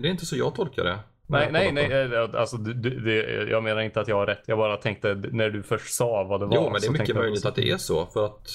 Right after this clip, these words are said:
Speaker 1: He-, de har ju Hero Forge där de tog upp, men kolla deras, eh, nu ska vi se, eh,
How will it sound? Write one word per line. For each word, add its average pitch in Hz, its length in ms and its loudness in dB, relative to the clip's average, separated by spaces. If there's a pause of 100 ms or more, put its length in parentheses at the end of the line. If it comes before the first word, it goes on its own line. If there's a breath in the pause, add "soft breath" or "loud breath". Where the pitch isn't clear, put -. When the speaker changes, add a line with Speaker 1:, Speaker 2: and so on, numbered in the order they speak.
Speaker 1:
He-, 117 220 -2
de 117 140 -2
har 107 200 0
ju 151 80 0
Hero 104 240 0
Forge 101 400 -2
där 104 80 -2
de 101 260 -2 (1300)
tog 117 160 -4
upp, 139 120 -6
men 127 320 0
kolla 143 240 0
deras, 127 440 -4
eh, 110 380 0
nu 123 80 -8
ska 123 120 -8
vi 110 100 2
se, - 640 -8
eh, 104 680 0